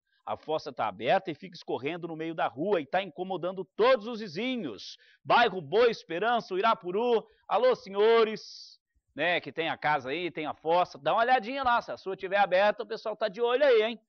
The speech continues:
Deve tá xingando até a sua quinta geração.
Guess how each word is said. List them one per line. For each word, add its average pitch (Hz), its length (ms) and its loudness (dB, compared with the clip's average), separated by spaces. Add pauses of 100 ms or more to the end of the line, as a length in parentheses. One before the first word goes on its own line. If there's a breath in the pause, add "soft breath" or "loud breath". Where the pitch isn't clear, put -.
(260)
Deve 170 160 0
tá 202 140 0
xingando 208 420 -4
até 196 180 -2
a 226 60 0
sua 240 200 -6
quinta 226 400 -8
geração. 196 540 -2